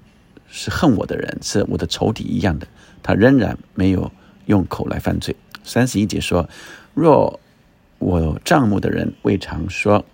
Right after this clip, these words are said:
谁不以，呃，主人的食物吃饱呢？”从来我没有容客旅在街上住宿，却开门迎接行路的人。我若像亚当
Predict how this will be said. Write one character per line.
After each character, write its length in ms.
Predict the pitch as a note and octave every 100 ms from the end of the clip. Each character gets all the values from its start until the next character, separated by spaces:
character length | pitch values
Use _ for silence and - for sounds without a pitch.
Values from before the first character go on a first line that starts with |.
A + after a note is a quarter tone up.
| _ _ _ - - - -
谁 320 | - D3+ A2+
不 160 | B2 B2
以， 280 | F#2 E2+ - _ _ _ _
呃， 360 | - E2 D#2 - _ - -
主 160 | - G2
人 200 | F#2+ G2
的 100 | F#2+
食 300 | - - F#2+
物 180 | C3 -
吃 160 | - -
饱 160 | - -
呢？” 140 | - _ _ - -
从 160 | - D#3+
来 100 | B2
我 140 | G#2
没 160 | F#2+ G2
有 200 | G2 - _ -
容 220 | F2+ F#2+
客 180 | - D#3+
旅 160 | - -
在 160 | F#2+
街 200 | F2 F#2+
上 260 | F2+ F#2+ F2
住 140 | -
宿， 200 | F#2+ G2+ - - -
却 160 | - A2+
开 220 | - A#2
门 280 | G#2+ F2 F2+ -
迎 300 | F#2 G2 B2
接 220 | - -
行 260 | - - F#2+
路 120 | -
的 100 | -
人。 260 | - - - - - - - -
我 100 | -
若 100 | C#3
像 200 | C3+ A2+ F#2+
亚 180 | E2+
当 320 | - A2 C3